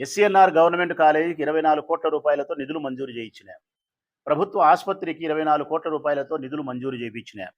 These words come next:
వెల్లాల ఆంజనేయ స్వామికి నాలుగు కోట్ల రూపాయల నిధులు మంజూరు చేసి నిర్మాణ పనులు జరుగుతా ఉన్నాయి. ఇవి కాకుండా గ్రామ గ్రామాన సచివాలయాలు పూర్తి చేసినాం,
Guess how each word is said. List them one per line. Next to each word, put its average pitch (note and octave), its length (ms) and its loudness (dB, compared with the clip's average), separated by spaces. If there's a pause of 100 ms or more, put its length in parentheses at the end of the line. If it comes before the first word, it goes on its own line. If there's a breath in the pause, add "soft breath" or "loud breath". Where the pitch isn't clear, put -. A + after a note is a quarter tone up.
(1160)
వెల్లాల F#3 300 10 (100)
ఆంజనేయ F3+ 380 2
స్వామికి E3 400 0
నాలుగు D#3 240 4
కోట్ల D#3+ 260 0
రూపాయల D#3+ 320 -2
నిధులు D#3 260 -12
మంజూరు C#3+ 320 -8
చేసి C#3 200 -10 (120)
నిర్మాణ D3+ 360 0
పనులు D3 260 -2 (480)
జరుగుతా D3 400 2 (180)
ఉన్నాయి. A#2 260 2 (880)
ఇవి G#2+ 140 -8 (100)
కాకుండా C#3 360 4 (1900)
గ్రామ B2+ 240 2 (140)
గ్రామాన D3+ 360 4 (140)
సచివాలయాలు C3+ 580 4
పూర్తి A#2+ 260 -12
చేసినాం, G#2+ 320 -12